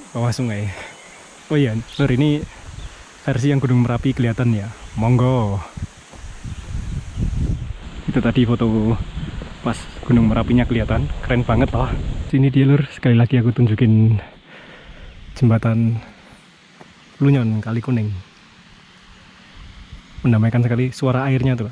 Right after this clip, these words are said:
air sungai. Mantap sekali. Boleh datang ke sini pas pagi-pagi baru buka tuh. Oke. Wes, saatnya balik. Oke, dulur.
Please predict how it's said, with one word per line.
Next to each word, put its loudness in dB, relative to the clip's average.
air -4
sungai. 2
Mantap 0
sekali. -2
Boleh 2
datang 4
ke 2
sini 4
pas 0
pagi-pagi 0
baru 2
buka 0
tuh. 2
Oke. 0
Wes, -4
saatnya 2
balik. 2
Oke, 0
dulur. 2